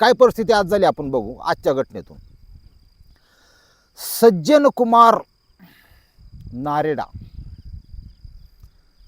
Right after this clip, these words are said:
हे ओरिजिनल नाव आहे आणि म,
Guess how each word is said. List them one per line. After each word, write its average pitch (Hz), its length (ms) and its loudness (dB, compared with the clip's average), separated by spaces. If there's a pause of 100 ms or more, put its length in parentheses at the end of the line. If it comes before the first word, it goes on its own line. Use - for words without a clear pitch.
(680)
हे 214 40 -2
ओरिजिनल 285 420 2
नाव 269 220 4
आहे 180 180 2 (680)
आणि 190 280 -8
म, 180 360 -8